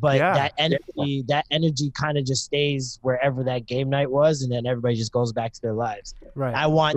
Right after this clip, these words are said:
Speaker 1: that energy to continue for a couple months. You know what I
Speaker 2: Okay.
Speaker 1: mean?
Speaker 2: Okay.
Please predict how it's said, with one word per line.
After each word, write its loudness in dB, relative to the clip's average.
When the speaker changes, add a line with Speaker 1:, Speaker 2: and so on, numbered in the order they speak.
Speaker 1:
that -8
energy 0
to -2
continue -6
for -2
a -6
couple -4
months. -8
You -6
know -2
what 2
I -4
Speaker 2:
Okay. -8
Speaker 1:
mean? -2
Speaker 2:
Okay. -8